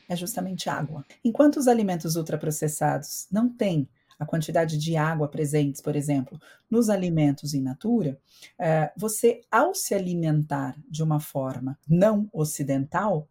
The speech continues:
você também está entregando ao seu corpo hidratação. Porque esta hidratação não vem só da água que bebemos, mas a hidratação também é, é, é conseguida através da alimentação que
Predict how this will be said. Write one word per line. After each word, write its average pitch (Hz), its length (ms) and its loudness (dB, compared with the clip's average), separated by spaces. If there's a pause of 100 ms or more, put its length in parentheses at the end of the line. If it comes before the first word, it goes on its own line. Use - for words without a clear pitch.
você 220 240 -6
também 233 420 4
está 190 220 0
entregando 147 480 0
ao 135 60 -8
seu - 180 -8
corpo - 500 -8
hidratação. 196 880 -2 (340)
Porque 165 220 -8
esta 202 220 -4
hidratação 170 600 -4
não 196 160 -4
vem 180 160 -4
só 175 180 -2
da 175 160 0
água 170 340 -2
que - 140 -12
bebemos, - 560 -8 (420)
mas 156 200 2
a 160 80 4
hidratação 160 500 -2
também 190 480 4
é, 175 60 -2
é, 139 640 -4
é 139 40 -6
conseguida 156 720 0
através 156 380 0
da 156 120 2
alimentação 165 680 -2
que - 80 -20